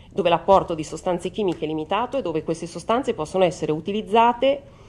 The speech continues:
come si diceva prima, smontate, eh, in elementi, eh, più semplici,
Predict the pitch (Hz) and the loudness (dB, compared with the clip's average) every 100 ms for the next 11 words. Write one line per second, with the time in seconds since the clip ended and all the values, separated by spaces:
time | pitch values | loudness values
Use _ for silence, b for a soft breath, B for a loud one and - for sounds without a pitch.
0 | B B B B - - 160 165 175 175 | B B B B -20 -6 -4 -4 -6 -4
1 | 185 185 208 196 156 - 143 160 175 175 | 0 0 0 0 0 -2 -4 -2 0 0
2 | 196 214 214 143 - 151 143 - - 139 | 0 2 4 2 -2 -2 -2 -4 -6 -6
3 | 139 135 196 202 160 156 185 175 156 - | -4 -6 -4 -4 -2 0 2 2 0 -6
4 | 156 147 147 156 143 - 160 208 208 226 | -8 -8 -6 -6 -6 -10 -6 0 0 0
5 | 247 - 254 | -6 -6 -6